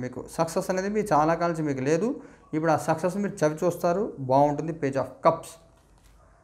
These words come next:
ఆడవాళ్ళకి ఏదైనా సూచన ఉందా? ఉంది. మీకు అంది వచ్చే అవకాశం విడిచిపెట్టద్దు. ముఖ్యంగా క్యాంపస్ ఇంటర్వ్యూస్లో వచ్చిన పిల్లలు, చిన్నపిల్లలు, ఫ్రెషర్స్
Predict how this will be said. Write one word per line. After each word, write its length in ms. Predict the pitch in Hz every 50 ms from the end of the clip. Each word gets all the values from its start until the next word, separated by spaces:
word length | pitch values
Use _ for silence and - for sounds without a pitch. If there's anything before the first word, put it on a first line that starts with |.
| _ _ _ - 151 180
ఆడవాళ్ళకి 360 | 196 214 226 226 220 208 208
ఏదైనా 180 | 202 202 196 196 175
సూచన 180 | 165 147 143 143 135 123
ఉందా? 160 | 117 117 - - - - - - - - - - - _ _ - - _ _ _ _ _ _ _ _ _ _ _ _ _ - _ _ _ _ _ _ _ - _ - - _ - 196
ఉంది. 180 | 208 208 214 214 226 - - - -
మీకు 160 | 165 180 170 175 170
అంది 140 | 175 175 190
వచ్చే 120 | 196 190 196 180
అవకాశం 300 | 175 175 180 180 165 170 165
విడిచిపెట్టద్దు. 460 | 165 170 160 170 170 165 165 160 175 170
ముఖ్యంగా 260 | 160 160 180 180 165 - 160
క్యాంపస్ 280 | 160 170 170 180 170 180
ఇంటర్వ్యూస్లో 400 | 175 170 180 170 - 170 170 175 175 170
వచ్చిన 220 | 160 165 165 160 156 156
పిల్లలు, 220 | 156 151 160 160 160 156
చిన్నపిల్లలు, 420 | - 151 156 156 165 160 160 151 139 127
ఫ్రెషర్స్ 360 | - 143 143 139 165 156 147